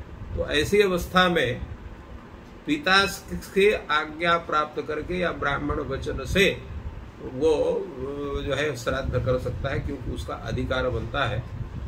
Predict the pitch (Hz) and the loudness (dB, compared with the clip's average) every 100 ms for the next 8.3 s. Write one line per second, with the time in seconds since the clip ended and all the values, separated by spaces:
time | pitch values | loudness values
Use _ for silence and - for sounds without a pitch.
0 | - - 135 139 139 135 139 143 - 135 | -6 0 4 4 4 0 2 0 -2 2
1 | 180 185 185 180 170 147 143 139 139 143 | 6 6 6 2 0 2 0 0 -2 -2
2 | 143 139 127 120 135 135 170 156 143 143 | -2 -2 -2 -4 -4 -2 -2 -2 -6 -6
3 | 143 139 165 - - 139 131 120 139 165 | -6 0 0 0 -4 -2 -2 0 0 0
4 | 160 151 117 123 123 123 123 120 131 120 | 0 -2 -2 -2 -4 -4 -4 -2 -4 -6
5 | - - - - 170 151 131 131 127 123 | -10 -12 -6 2 4 4 2 2 2 0
6 | 127 117 143 175 170 123 - 123 123 165 | 0 0 4 4 2 -2 -2 0 2 2
7 | 135 127 113 123 123 120 123 123 123 113 | 0 -4 -4 -2 0 0 0 4 4 2
8 | 120 123 117 | -2 -2 -2